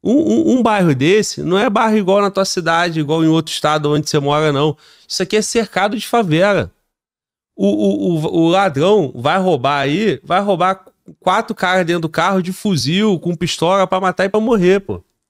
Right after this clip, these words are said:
Normalmente pra matar, né? Que é assim que eles vão. Só leva vantagem. Aí, cara, o policial não tem condições. E esse caso é um policial federal, ganha melhor de morar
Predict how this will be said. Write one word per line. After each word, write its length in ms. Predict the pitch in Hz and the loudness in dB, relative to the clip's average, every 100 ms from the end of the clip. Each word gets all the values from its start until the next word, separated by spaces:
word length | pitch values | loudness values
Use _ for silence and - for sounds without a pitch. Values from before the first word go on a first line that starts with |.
| _ - | _ -4
Normalmente 480 | 165 170 160 180 170 | 0 0 -2 -8 -12
pra 180 | - | -6
matar, 440 | 185 196 196 143 113 | -2 -2 -2 -4 -2
né? 160 | 123 - _ _ _ - | -4 -8 _ _ _ -8
Que 80 | |
é 40 | 113 | -6
assim 180 | - 135 | -6 -6
que 100 | 147 | -2
eles 180 | 170 | -2
vão. 300 | 139 113 82 _ _ _ | 0 -2 -4 _ _ _
Só 240 | - 131 | -6 -4
leva 260 | 127 127 127 | 0 0 0
vantagem. 640 | 139 143 185 240 180 - _ _ _ _ _ _ - | -2 -4 -4 -4 -6 -10 _ _ _ _ _ _ -6
Aí, 360 | 170 170 196 | -2 0 -2
cara, 320 | - 110 85 _ _ _ _ _ | -2 -4 -4 _ _ _ _ _
o 100 | - | -8
policial 800 | 156 160 160 - 156 135 98 - _ _ _ _ _ _ _ _ _ _ _ _ _ _ | -4 0 0 0 -2 -2 -4 -10 _ _ _ _ _ _ _ _ _ _ _ _ _ _
não 200 | 143 139 | -6 -4
tem 140 | 147 | -4
condições. 680 | 143 147 135 - 127 104 85 - | -2 -4 -2 -4 -4 -4 -6 -8
E 160 | 123 | -6
esse 180 | 165 - | -6 -6
caso 320 | 165 202 208 | -4 -4 -4
é 100 | - | -2
um 100 | 185 | -2
policial 340 | 185 185 180 196 | 0 0 0 -4
federal, 520 | - 320 311 185 139 | -4 -4 -2 0 0
ganha 260 | 117 147 202 | 0 -2 0
melhor 500 | 247 220 143 95 - _ _ _ | 0 0 0 -2 -8 _ _ _
de 140 | 127 | -4
morar 720 | 156 143 135 127 101 80 _ | -2 0 0 0 -2 -6 _